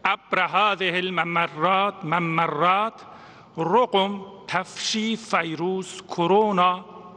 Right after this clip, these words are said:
تعبر عن الترابط المت-، عن الترابط المتجذر الاقتصادي بين البلدين. وقد، وقد ساهمت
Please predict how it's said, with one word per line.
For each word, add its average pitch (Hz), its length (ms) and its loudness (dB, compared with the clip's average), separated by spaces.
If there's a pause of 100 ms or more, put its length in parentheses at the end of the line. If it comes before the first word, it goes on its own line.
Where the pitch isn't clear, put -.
(800)
تعبر 190 680 0 (580)
عن 185 160 0
الترابط 208 1040 2
المت-، 190 1120 -2 (240)
عن 185 300 -2
الترابط 190 920 0
المتجذر 190 1800 -2 (320)
الاقتصادي 196 1200 -2
بين 196 300 0
البلدين. 170 880 0
وقد، 143 480 2 (260)
وقد 151 400 0
ساهمت 185 840 -2